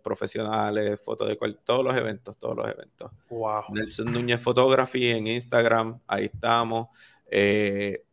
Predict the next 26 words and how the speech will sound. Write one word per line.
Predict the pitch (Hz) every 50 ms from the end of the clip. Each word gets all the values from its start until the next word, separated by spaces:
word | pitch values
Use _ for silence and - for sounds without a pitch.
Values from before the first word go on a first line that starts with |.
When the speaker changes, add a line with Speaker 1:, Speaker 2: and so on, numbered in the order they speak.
| _ _ -
Speaker 1:
tengo | 107 104 104 101 110 110 110
una | 110 113 113 110
compañía | 113 113 - 113 110 110 110 110 110
de | 110
reclutamiento, | - 110 107 117 110 113 110 110 107 110 113 123 123 123 - 117 117 120 123 120 - - _ _ _ _ _ -
eh, | 101 101 104 101 101 101 104 110 - -
ese | 104 101 - - 104
es | 123 165
el | 170 165 -
trabajo | - 110 104 107 110 107 107 110 110 110 104 104 104 _ _ _ - _ _ _ _
de, | - 101 104 104 101 107 110 101
de | 101 104 107 98
grown | - 113 120 127 131 127
up, | 123 113 110 - -
como | - - 117 113 113
le | 110 113
decimos, | 117 - 151 143 143 139 135 123 120
Speaker 2:
Ah. | 123 123 123 120 120 117 120 123 120 113
Speaker 1:
eh, | 113 110
que | 147 139
le | 131 135 127
Speaker 2:
<laughs> |
Speaker 1:
consigo | 120 117 107 - 117 110 117 117
trabajo | - 120 123 120 120 117 123
a | 123
doctores | 123 120 117 - - 135 135 135 135 127 123 123 123